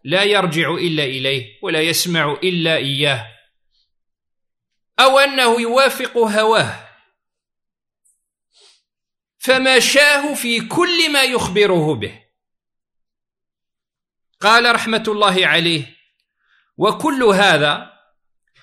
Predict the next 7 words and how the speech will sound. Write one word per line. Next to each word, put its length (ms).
يقدح 800
في 400
أن 120
يكون 600
هذا 840
البغض 560
لله". 600